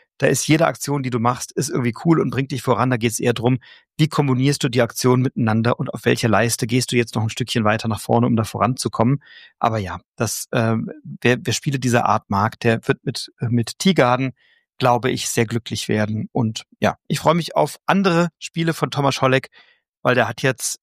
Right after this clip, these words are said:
äh, in hundert Prozent der Spiele, die ich von ihm kenne, nämlich drei von drei, ähm, die haben mir alle extrem gut gefallen. Und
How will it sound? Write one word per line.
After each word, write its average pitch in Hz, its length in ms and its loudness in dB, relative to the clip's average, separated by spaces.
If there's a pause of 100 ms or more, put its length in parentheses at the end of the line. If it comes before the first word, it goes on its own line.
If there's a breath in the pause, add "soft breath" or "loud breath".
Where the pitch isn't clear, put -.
(120)
äh, 120 220 2
in 135 120 0
hundert 196 240 2
Prozent 165 360 -2
der 143 60 2
Spiele, 165 260 -2
die 139 80 -4
ich 123 60 -6
von 127 120 -2
ihm 127 100 -2
kenne, 165 240 0
nämlich 139 220 -2
drei 110 180 0
von 123 200 -2
drei, 110 360 2 (580 soft breath)
ähm, 131 260 2
die 120 80 -2
haben 123 80 0
mir 123 120 -2
alle 151 240 2
extrem 147 460 -2
gut 135 180 -6
gefallen. 143 640 0
Und 123 420 0